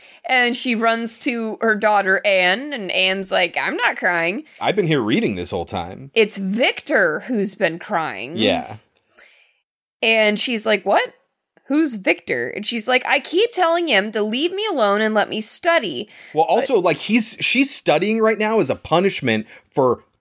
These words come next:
Speaker 2: quote unquote, lying about Victor. So she really doesn't want to tell her mom what the truth is about Victor. And she's like, "You told me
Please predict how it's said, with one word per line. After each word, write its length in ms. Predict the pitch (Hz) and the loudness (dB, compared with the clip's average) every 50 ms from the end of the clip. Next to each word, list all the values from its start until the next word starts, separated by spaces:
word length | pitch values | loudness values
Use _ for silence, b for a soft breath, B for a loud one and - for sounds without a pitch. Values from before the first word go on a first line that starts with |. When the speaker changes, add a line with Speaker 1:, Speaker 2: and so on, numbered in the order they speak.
| _ _ | _ _
Speaker 2:
quote 200 | - 147 143 143 | 0 0 2 2
unquote, 360 | 135 120 - 151 139 131 - | 0 0 0 0 0 0 -2
lying 500 | - 95 98 117 131 143 143 143 131 123 | -6 -2 0 2 4 4 4 4 4 4
about 300 | 120 104 123 117 110 98 90 | 2 2 2 2 0 0 -2
Victor. 540 | 95 202 214 214 - - - - 64 62 b b b b b b b | -2 -2 -2 -2 -8 -16 -14 -14 -14 -14 b b b b b b b
So 720 | - - - 156 135 123 117 113 110 110 107 104 104 104 - _ _ _ - | -12 -2 0 2 4 4 4 4 4 2 0 -2 -4 -6 -12 _ _ _ -4
she 260 | - - - 185 190 | -2 0 2 2 0
really 400 | 170 127 123 131 143 160 156 160 139 | 0 -2 -2 -2 0 2 2 0 0
doesn't 420 | 104 139 131 139 127 156 147 - | 0 0 0 0 0 -2 -2 -4
want 280 | 113 117 123 135 - - | -2 -2 -2 -2 -2 -4
to 80 | - 110 | -8 -8
tell 340 | - - - 131 135 139 127 | -6 -4 -2 0 0 0 0
her 160 | 120 123 113 | 0 0 0
mom 640 | 107 117 151 185 139 98 90 92 98 107 120 127 b b b b b - | 2 2 2 2 2 0 0 -2 -4 -6 -6 -8 b b b b b 0
what 200 | 110 120 127 - | 0 0 2 0
the 80 | 131 | -4
truth 400 | 107 - - 147 147 196 202 - | -4 -2 0 0 0 2 2 0
is 220 | 104 90 92 104 120 | 0 0 0 -2 -2
about 280 | 110 104 113 113 104 | 0 0 0 0 2
Victor. 280 | 101 151 156 - 139 113 | 0 -2 0 2 0 0
And 80 | 110 110 | 0 -2
she's 160 | - 131 - | -2 -2 -2
like, 180 | 143 135 B B B B B B B - | -2 -2 B B B B B B B -2
"You 160 | 208 302 359 | -2 -2 0
told 300 | - 370 359 359 330 311 | 0 0 0 0 0 2
me 320 | 285 269 254 247 220 B | 2 2 2 0 -2 B